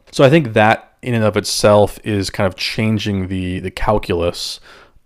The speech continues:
of the Middle East at the moment. I don't know how long that'll last. I can't even say that that is the primary driver of this, but I do think it's a unique factor, a unique variable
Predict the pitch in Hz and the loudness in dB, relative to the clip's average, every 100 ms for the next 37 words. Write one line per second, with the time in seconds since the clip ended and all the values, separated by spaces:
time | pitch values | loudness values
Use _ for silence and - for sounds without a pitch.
0 | - 104 98 92 98 98 92 92 95 - | 0 4 4 2 -2 -2 0 -2 -4 -8
1 | 82 90 87 80 - - - _ _ _ | -10 -6 -6 -6 -12 -18 -20 _ _ _
2 | 120 127 127 123 110 - 107 101 92 87 | 4 6 6 6 4 2 2 2 0 0
3 | 82 90 127 131 - 98 - 104 95 98 | -2 0 0 -2 -4 -10 -6 -6 -4 -6
4 | 95 95 - 98 95 95 98 98 92 92 | -4 -6 -2 2 2 2 -2 0 0 0
5 | - 101 95 92 98 92 - - 120 120 | 0 -2 -2 -4 -6 -6 -2 2 4 4
6 | 110 104 95 101 92 95 92 92 95 - | 2 0 0 0 0 0 -4 -4 -4 -4
7 | 113 104 107 165 160 120 - 98 95 95 | -2 -2 2 2 4 2 0 -2 -2 -4
8 | 101 117 117 - - 107 107 - 101 90 | -2 -2 -4 -10 -8 -4 -4 -4 -4 -2
9 | 95 101 101 117 110 98 101 101 98 92 | -2 -2 0 -2 -2 -2 0 2 0 -2
10 | 98 | -4